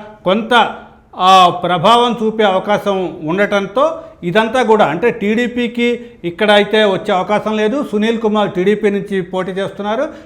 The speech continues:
కాబట్టి వైసీపీ లేదు అంటే కాంగ్రెస్కి కొంతమంది ఎడ్జి ఉన్నా కూడా ఏ-, ఏదైనా కొంత మెజారిటీలో వైసీపీయే ఇక్కడ మడకశిరలో లక్కప్ప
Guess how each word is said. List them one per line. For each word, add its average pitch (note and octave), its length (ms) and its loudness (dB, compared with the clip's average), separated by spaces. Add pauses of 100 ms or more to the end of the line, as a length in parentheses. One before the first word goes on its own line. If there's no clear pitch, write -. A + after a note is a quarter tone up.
(160)
కాబట్టి C4+ 540 0 (240)
వైసీపీ A#3+ 720 -2 (460)
లేదు A#3+ 280 2
అంటే C4 300 0
కాంగ్రెస్కి A#3+ 600 -2
కొంతమంది G#3 720 0
ఎడ్జి D#3+ 300 -2
ఉన్నా G#3 300 0
కూడా G3+ 320 -2 (420)
ఏ-, E3+ 220 4 (140)
ఏదైనా A#3 300 2
కొంత G3 320 -6
మెజారిటీలో G#3 920 2 (200)
వైసీపీయే G#3+ 720 0
ఇక్కడ G3 300 -2
మడకశిరలో F#3+ 920 -2 (300)
లక్కప్ప A3 480 0